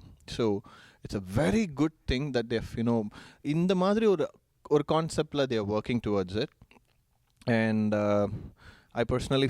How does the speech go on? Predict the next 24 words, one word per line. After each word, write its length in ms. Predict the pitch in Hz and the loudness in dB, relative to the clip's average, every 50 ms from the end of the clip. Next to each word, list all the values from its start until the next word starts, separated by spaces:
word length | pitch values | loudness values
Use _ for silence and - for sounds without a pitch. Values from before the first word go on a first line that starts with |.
| - 135 | 0 0
feel, 320 | 135 135 131 123 117 101 | 0 0 0 0 0 2
uh, 200 | 98 95 95 95 - - - - - - - | 2 0 0 -2 -6 -12 -18 -20 -20 -10 -6
இ-, 240 | 123 127 127 - 143 | -4 -4 -4 -2 0
இந்த 240 | 147 156 160 165 | 0 2 2 2
மாதிரி 460 | 160 160 170 185 185 185 196 160 - - _ _ - 151 | 2 2 2 2 2 2 0 -2 -6 -10 _ _ 0 2
டேலண்ட் 260 | 147 165 175 170 165 | 2 2 2 0 0
மீடியா, 240 | 160 156 160 156 151 | 0 2 2 2 2
I 80 | 139 139 - 165 | 2 0 0 -2
think, 100 | 165 156 - - | -4 -4 -6 -6
இப்போ 300 | - 135 - - 139 113 | -8 -6 0 0 2 2
ஒரு 240 | 101 131 135 135 131 135 | 4 4 4 4 2 2
பிரான்ச் 360 | 127 123 123 135 127 - 131 | 0 0 0 -2 -4 -6 -6
இருக்கு. 240 | 123 117 - 120 113 | -8 -6 -6 -6 -4
For 140 | - 107 | -2 -2
example, 540 | 104 107 110 110 110 107 104 - - 90 80 | -2 -2 0 0 0 0 0 -2 -4 -6 -6
இப்போ 260 | 107 - - 110 104 | -6 -4 -2 -2 0
they 140 | 107 110 107 | 0 0 0
have 180 | 104 113 110 113 | 0 -2 -2 -4
a 100 | 110 104 | -2 0
branch 200 | 107 104 104 107 - - | 0 0 -2 -2 -4 -4
somewhere 380 | 107 104 101 104 110 113 107 - - - - | -2 0 2 2 2 2 0 -2 -8 -10 -4
here 180 | 117 110 104 104 | -2 0 0 0
in 80 | 104 98 - - | -2 -4 -2 -2
Toronto. 420 | 113 107 107 104 - - 107 | -2 -2 -2 -2 -2 -2 -2